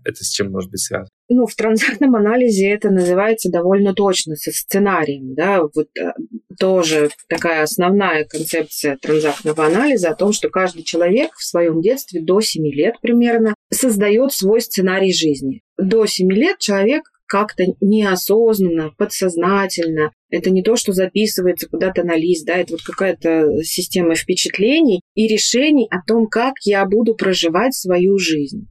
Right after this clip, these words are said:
Speaker 2: Да, как я буду доверять или не доверять людям, как я буду успешна или неуспешна. Сейчас это покажется немножко эзотерически, но <laughs> это не про эзотерику.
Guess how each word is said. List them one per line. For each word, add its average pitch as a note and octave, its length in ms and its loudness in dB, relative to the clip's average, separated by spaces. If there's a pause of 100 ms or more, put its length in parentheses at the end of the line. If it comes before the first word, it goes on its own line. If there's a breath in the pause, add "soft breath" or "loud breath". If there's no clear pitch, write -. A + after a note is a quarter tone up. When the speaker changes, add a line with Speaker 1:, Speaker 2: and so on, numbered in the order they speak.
(160)
Speaker 2:
Да, G#3 200 -2
как C#4 240 -2
я G3 140 0
буду F3+ 260 0
доверять F3 540 0
или E3 100 0
не D#3+ 160 -4
доверять F3+ 440 0
людям, D#3+ 440 -4
как F3+ 200 -4
я G3 160 0
буду F#3+ 360 2 (160)
успешна G#3+ 640 0
или G3 160 4
неуспешна. F3 840 0 (160)
Сейчас F#3 240 -2
это F#3 160 -2
покажется F#3+ 400 -2
немножко F#3 480 2
эзотерически, G3+ 640 -2
но F3+ 580 2
<laughs> - 100 -20
это A3 540 0
не A3+ 120 4
про G3 180 0
эзотерику. F3+ 580 0